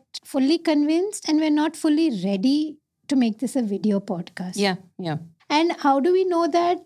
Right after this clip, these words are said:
Speaker 1: Maybe because we tried a few video reels, we tried a few video posts on Instagram, and
Speaker 2: Yeah.
Speaker 1: we know the effort that it takes, and you want to do it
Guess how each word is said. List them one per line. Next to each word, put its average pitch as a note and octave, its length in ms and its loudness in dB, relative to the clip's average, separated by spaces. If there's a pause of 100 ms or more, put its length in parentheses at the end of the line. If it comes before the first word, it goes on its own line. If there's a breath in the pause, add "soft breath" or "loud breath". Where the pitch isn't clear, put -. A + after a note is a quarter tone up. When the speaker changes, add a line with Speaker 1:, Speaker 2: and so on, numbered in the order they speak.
(120)
Speaker 1:
Maybe D4 280 0
because C#4 560 0
we A#3+ 100 0
tried A#3+ 340 0
a A#3 60 -2
few A3 320 0
video G3 400 0
reels, C4 640 0
we G#3 100 -2
tried G3+ 320 -4
a F#3+ 60 -4
few G3+ 260 -4
video G3 480 -2 (380 soft breath)
posts C4+ 420 0
on B3+ 140 4
Instagram, A#3+ 760 0
and D#4+ 80 0
Speaker 2:
Yeah. D#4+ 80 0
Speaker 1:
we F4 80 0
know E4 220 0
the E4+ 360 -2 (140)
effort B3+ 480 0
that B3 160 0
it A3+ 220 -6
takes, A#3+ 480 0
and A3 320 0
you A3+ 160 0
want B3 160 0
to - 40 -2
do B3 120 2
it A3+ 160 0